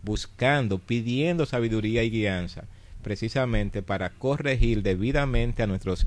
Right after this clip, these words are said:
hijos. Que mañana él sea un hombre de bien o no sea un hombre de bien, pero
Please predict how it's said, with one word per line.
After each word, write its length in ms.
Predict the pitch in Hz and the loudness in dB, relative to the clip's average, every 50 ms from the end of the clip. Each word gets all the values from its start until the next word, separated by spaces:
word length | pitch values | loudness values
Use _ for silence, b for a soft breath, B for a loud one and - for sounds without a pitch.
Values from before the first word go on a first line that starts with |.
| - | 2
hijos. 340 | - 98 90 82 87 90 - - - B B B B B B B B B B B - - | 2 0 0 0 -4 -8 -12 -14 -16 B B B B B B B B B B B -12 -2
Que 140 | - 120 117 | 0 2 2
mañana 760 | 120 120 117 117 123 139 160 185 180 156 123 107 107 107 120 - - - - - - - - - - - - - | 4 4 2 2 4 4 4 4 4 4 2 2 0 -2 -4 -8 -14 -18 -20 -20 -20 -20 -20 -20 -20 -16 -8 -4
él 220 | 104 107 117 123 | -2 -2 -2 -2
sea 400 | 117 - - 147 139 139 139 135 | -4 -2 0 2 2 4 4 4
un 160 | 139 139 131 139 | 4 6 6 6
hombre 380 | 143 147 151 147 147 143 139 | 6 6 4 2 2 2 2
de 100 | 139 143 | 2 2
bien 400 | 143 127 117 113 113 110 110 113 - | 0 2 2 2 2 0 -2 -4 -4
o 200 | - 98 101 101 | -2 -2 0 0
no 260 | 104 104 110 123 147 | 0 0 0 0 0
sea 200 | - - 160 151 | 0 2 2 2
un 140 | 147 143 139 | 2 2 2
hombre 300 | 139 139 139 127 135 127 | 2 2 2 2 2 2
de 140 | 127 127 123 | 4 2 0
bien, 420 | 117 123 131 127 117 104 98 101 - | 0 0 0 0 0 0 -2 -2 -2
pero 260 | - 107 101 101 101 | -2 0 0 0 -2